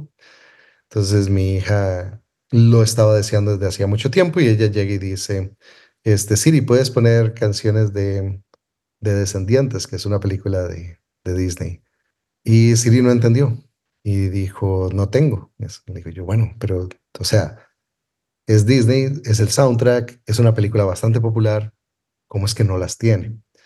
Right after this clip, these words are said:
Y es que mi hija le hablaba al dispositivo como que si fuera un humano. Y es que estamos en, en un punto donde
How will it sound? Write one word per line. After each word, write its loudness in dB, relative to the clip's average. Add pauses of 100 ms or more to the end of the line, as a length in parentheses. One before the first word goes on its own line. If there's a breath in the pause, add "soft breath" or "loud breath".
(220 soft breath)
Y 2
es 4
que 2
mi 4
hija 0
le 4
hablaba 0
al -2
dispositivo -2
como -6
que -10
si -6
fuera -6
un -4
humano. 0 (440)
Y 4
es 2
que 0
estamos 2
en, 0
en -2
un 2
punto 2
donde -4